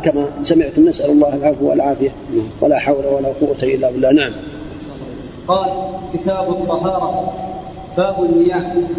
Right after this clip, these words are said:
Speaker 1: نعم، بدأ بكتاب الطهارة لأن الإسلام يقوم على خمسة أركان. الركن الأول شهادة أن لا إله إلا الله وأن محمد رسول الله عليه الصلاة والسلام.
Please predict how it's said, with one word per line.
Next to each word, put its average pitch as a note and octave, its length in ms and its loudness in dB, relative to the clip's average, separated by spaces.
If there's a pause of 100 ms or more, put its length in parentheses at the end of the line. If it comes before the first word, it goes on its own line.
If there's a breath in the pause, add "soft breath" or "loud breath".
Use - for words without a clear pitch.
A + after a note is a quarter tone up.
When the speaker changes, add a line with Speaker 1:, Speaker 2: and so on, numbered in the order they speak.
(140)
Speaker 1:
نعم، C#3 240 0 (100)
بدأ E3 280 2 (100)
بكتاب D3 420 0
الطهارة B2+ 460 2 (760)
لأن D#3 420 2 (1160)
الإسلام D3+ 560 4
يقوم D#3 360 2
على C3+ 180 2
خمسة D3 340 2 (120)
أركان. C#3 320 0 (2000)
الركن D3 240 4
الأول E3+ 340 2
شهادة C#3+ 500 0
أن C#3+ 60 6
لا D3+ 180 4
إله D3 280 4
إلا C#3+ 200 4
الله D#3+ 300 6
وأن D#3 260 6
محمد C#3+ 400 4
رسول C#3 340 4
الله B2 160 -2
عليه B2+ 240 4
الصلاة B2+ 420 0
والسلام. - 300 -2